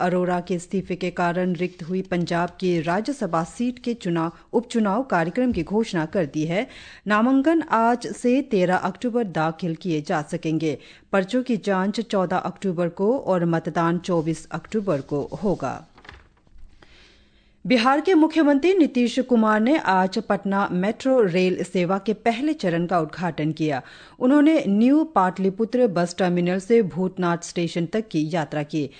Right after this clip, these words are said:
लगभग तीन दशमलव छह किलोमीटर लंबे elevated मेट्रो कॉरिडोर के पहले चरण का नाम प्रायोरिटी कॉरिडोर दिया गया है।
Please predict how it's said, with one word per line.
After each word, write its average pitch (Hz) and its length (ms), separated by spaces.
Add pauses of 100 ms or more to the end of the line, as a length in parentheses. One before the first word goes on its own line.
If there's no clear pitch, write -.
(220)
लगभग 185 500 (100)
तीन 190 220
दशमलव 180 520
छह 175 200
किलोमीटर 175 540
लंबे 165 480 (280)
elevated 226 640
मेट्रो 185 400
कॉरिडोर 175 500
के 170 120
पहले 196 360
चरण 170 340
का 156 140
नाम 156 300 (420)
प्रायोरिटी 254 580
कॉरिडोर 165 600
दिया 175 300
गया 143 220
है। 151 260